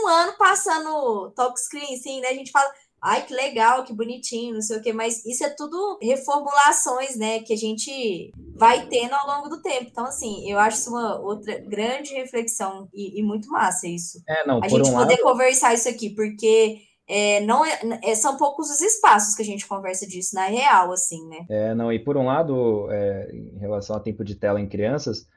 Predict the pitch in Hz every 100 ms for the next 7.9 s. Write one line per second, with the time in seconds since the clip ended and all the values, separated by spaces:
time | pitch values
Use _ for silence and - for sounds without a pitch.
0 | _ _ - 104 101 113 117 123 123 123
1 | 120 117 123 117 143 175 170 117 131 123
2 | 120 120 117 117 101 117 135 113 113 113
3 | 117 147 151 131 120 - 117 131 160 110
4 | 98 117 147 135 117 131 - _ _ -
5 | 107 - 117 127 117 127 127 127 123 117
6 | 113 - - 107 101 98 - - 107 110
7 | 110 107 123 113 123 117 107 104 101